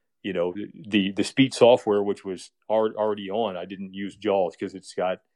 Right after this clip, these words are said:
its own, of course. And it was incredibly good. I thought, "Oh, good. It's got good speech stuff already on it. Don't have to buy anything." And so if I had grown up in the Mac environment, I would have loved that thing. And, and I,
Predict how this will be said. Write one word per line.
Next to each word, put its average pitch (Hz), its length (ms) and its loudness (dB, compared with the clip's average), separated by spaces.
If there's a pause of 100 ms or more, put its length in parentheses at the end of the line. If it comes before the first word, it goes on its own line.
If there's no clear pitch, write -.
(320)
its 107 180 -4
own, 101 200 0
of 85 120 -10
course. 101 420 0 (600)
And 104 220 -10
it 110 60 -4
was 120 140 -2
incredibly 113 600 0
good. 107 480 -2
I 85 80 -8
thought, 92 260 -8
"Oh, 165 180 -8
good. 143 360 -6
It's 92 120 -16
got 117 220 -10
good 131 160 -8
speech 127 280 -6
stuff - 300 0
already 113 320 0
on 107 180 -2
it. 127 100 -4
Don't 101 200 -6
have 104 140 -4
to 101 80 -14
buy 101 220 -2
anything." 123 480 -8 (720)
And 98 260 -6
so 98 200 -2
if 98 120 -4
I 135 140 2
had 113 180 -4
grown 110 240 0
up 107 140 -4
in 98 80 -10
the 90 60 -12
Mac 101 280 -6
environment, 98 480 -6
I 90 60 -4
would 90 160 -8
have 87 80 -8
loved 92 240 -4
that 87 200 -6
thing. 95 300 -10
And, 85 160 -12 (640)
and 92 200 -4
I, 90 200 -2